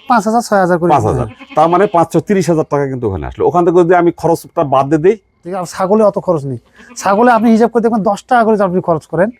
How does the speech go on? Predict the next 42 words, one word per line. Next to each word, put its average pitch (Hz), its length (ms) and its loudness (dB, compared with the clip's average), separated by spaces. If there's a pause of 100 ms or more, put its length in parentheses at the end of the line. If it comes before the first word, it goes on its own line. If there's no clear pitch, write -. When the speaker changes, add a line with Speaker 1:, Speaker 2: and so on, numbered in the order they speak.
(440)
Speaker 1:
দশ 185 220 0
টাকা 208 200 0
করে 190 160 2
আপনার 180 180 -2
যখন 190 100 -2
ঘাস 180 260 -2
থাকে, 123 260 -8 (260)
তাহলে - 320 -4
আপনার 202 160 2
একটা 208 280 0
ছাগল 196 280 0
প্রতি 208 300 -2 (280)
দশ 214 240 0
টাকা 226 180 4
খরচ 202 220 -2
করলে 214 160 -2
ছাগল 165 300 -4
হওয়া 156 160 0
সম্ভব। 135 300 -10 (240)
এটা 180 80 -2
কি 180 60 2
আপনি 175 180 2
বিশ্বাস 165 280 0
করেন? 185 260 2 (180)
Speaker 2:
হ্যাঁ। 120 160 -14
আসসালামু 160 400 2
আলাইকুম। 131 320 0 (160)
Speaker 1:
ওয়ালাইকুম 160 320 -4
আসসালাম। 131 420 -6 (120)
Speaker 2:
ভালো 110 200 2
আছেন? 76 300 -6
Speaker 1:
আছি 143 220 -6
আলহামদুলিল্লাহ 123 480 -6
ভাই, 131 100 -2
আপনি 143 160 0
Speaker 2:
আচ্ছা। - 100 2
Speaker 1:
ভালো 131 140 0
আছেন? 117 280 -6
Speaker 2:
হ্যাঁ, 107 240 0
ভালো 87 240 0
আছি। 76 220 -8 (580)
আমি 143 460 2